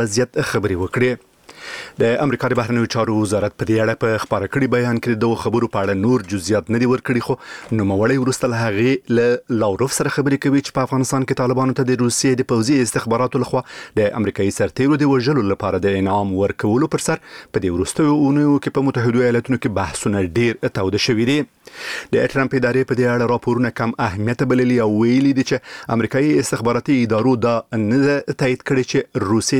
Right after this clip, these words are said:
د ګنې طالبانو ته د امریکایي سرتیرو د وژلو په خاطر پیسې ورکړې وي. روسیې هم دغه ادعاوې رد کړې دي. د امریکا او روسیې د بهرنیو چارو وزیران داسې مهال د افغانستان پر وضعیت خبرې کوي چې په دې هیواد کې په دې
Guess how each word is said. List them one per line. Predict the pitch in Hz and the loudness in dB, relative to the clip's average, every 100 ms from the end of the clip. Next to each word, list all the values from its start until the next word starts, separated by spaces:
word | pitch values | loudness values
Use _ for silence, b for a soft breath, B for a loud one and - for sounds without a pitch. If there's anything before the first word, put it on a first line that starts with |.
| 123 | 2
د | 127 104 95 | 0 0 0
ګنې | 131 - | 0 -2
طالبانو | 101 98 123 127 | -2 0 0 -2
ته | 139 - - - | -4 -8 -10 0
د | 104 117 | 0 2
امریکایي | 113 - 117 - | -2 0 0 0
سرتیرو | 123 - 127 117 | -2 2 2 2
د | 107 | 0
وژلو | 98 135 110 | 2 0 -2
په | - | -4
خاطر | 98 - - | -4 -4 -2
پیسې | 92 - 98 90 | -2 0 0 0
ورکړې | 85 110 95 98 | -2 0 2 2
وي. | 92 | 2
روسیې | 95 - 98 | 0 0 -2
هم | 98 90 | 0 0
دغه | 90 92 | 0 0
ادعاوې | 95 98 113 - 127 104 | 0 0 0 0 -2 -2
رد | 92 - | -4 -4
کړې | 101 95 | -2 0
دي. | 139 139 B B B B 107 | 0 0 B B B B -4
د | 90 | -2
امریکا | 92 139 | 0 0
او | 147 | 0
روسیې | 143 156 135 | 0 0 0
د | |
بهرنیو | 127 135 135 - | 0 2 0 0
چارو | 131 127 | 0 2
وزیران | 120 120 131 107 117 | 2 0 0 0 0
داسې | 131 139 | 0 0
مهال | 127 135 | 0 0
د | 127 | 0
افغانستان | 131 120 131 135 | -2 -2 -4 0
پر | 123 | 0
وضعیت | 117 123 - | 0 -2 0
خبرې | 123 123 131 | 0 2 2
کوي | 131 123 | 0 2
چې | 131 B B B | -2 B B B
په | - | 0
دې | 98 87 | 0 2
هیواد | 101 110 127 - | 0 2 0 -2
کې | 131 | -2
په | |
دې | 127 | 2